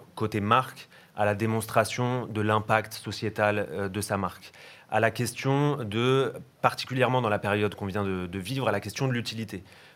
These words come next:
En fait, la question très simple que toutes les marques se sont posées, c'est : à quoi suis-je utile ? Comment mes produits peuvent être utiles ?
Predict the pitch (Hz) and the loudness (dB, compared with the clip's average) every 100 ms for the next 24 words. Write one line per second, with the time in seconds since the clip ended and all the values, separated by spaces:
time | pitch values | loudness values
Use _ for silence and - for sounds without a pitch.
0 | - 127 147 117 117 - 131 123 - 135 | -2 0 2 2 0 -2 -2 -2 0 0
1 | 131 131 110 110 - 131 113 110 - 104 | 2 0 0 -8 -8 -4 -2 -2 -4 -8
2 | 101 101 104 139 151 147 - - - 123 | -6 -4 0 0 -2 -8 -20 -20 -6 -2
3 | 120 113 - 143 151 143 123 104 110 - | 2 2 2 6 6 6 -4 -4 -4 0
4 | 139 147 147 135 131 139 113 110 107 117 | 2 0 4 4 6 4 2 -2 -2 -2
5 | 107 117 123 - 104 107 - 95 | -2 -2 -4 -4 -6 -8 -10 -10